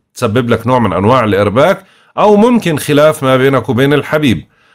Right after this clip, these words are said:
أما بالنسبة للبيت السادس بتقدر تنجز الأعمال الضرورية والمهمة خلال هذا النهار،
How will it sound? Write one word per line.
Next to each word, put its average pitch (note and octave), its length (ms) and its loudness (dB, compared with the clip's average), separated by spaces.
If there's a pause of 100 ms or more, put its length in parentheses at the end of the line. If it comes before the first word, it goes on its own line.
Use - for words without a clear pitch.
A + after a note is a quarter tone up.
(140)
أما D#3 220 2
بالنسبة C3+ 440 -2
للبيت G2+ 340 0
السادس D#3+ 540 0
بتقدر A#2+ 320 0
تنجز A2+ 380 -2
الأعمال F#2+ 460 0
الضرورية G#2 540 2
والمهمة G2 540 0
خلال F#2+ 340 -2
هذا G2+ 180 0
النهار، G#2+ 520 0